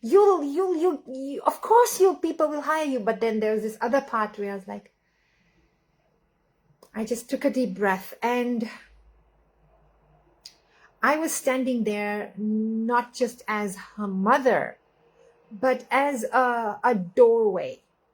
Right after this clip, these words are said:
you know, because what happened next, what I said to her next would either build her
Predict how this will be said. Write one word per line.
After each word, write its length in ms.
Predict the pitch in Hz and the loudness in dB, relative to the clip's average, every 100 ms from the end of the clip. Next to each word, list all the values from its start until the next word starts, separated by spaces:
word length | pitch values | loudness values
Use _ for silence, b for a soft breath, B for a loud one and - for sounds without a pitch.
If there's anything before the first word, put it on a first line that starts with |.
| _ _ _ | _ _ _
you 140 | 214 226 | -6 -2
know, 360 | 226 220 220 B B - | -2 -2 -4 B B -6
because 300 | 254 269 208 | -2 -2 4
what 320 | 226 254 - _ _ _ - | 4 4 2 _ _ _ -6
happened 380 | 262 262 254 233 | -4 2 2 2
next, 300 | 220 - - | -6 -8 -4
what 200 | 220 - | -2 -2
I 100 | 220 | -4
said 360 | 214 254 254 254 | 0 2 2 0
to 100 | 240 | -4
her 140 | 240 | -4
next 640 | 214 196 220 220 - - | -4 -4 -4 -6 -10 -14
would 240 | 208 226 220 _ - | -2 -2 -2 _ -2
either 600 | 214 240 233 285 226 185 - _ _ _ _ 185 180 | 0 0 0 0 0 -4 -14 _ _ _ _ -12 0
build 320 | 247 262 277 | 4 4 4
her 580 | 254 233 233 220 214 202 | -2 -4 -4 -2 -4 -6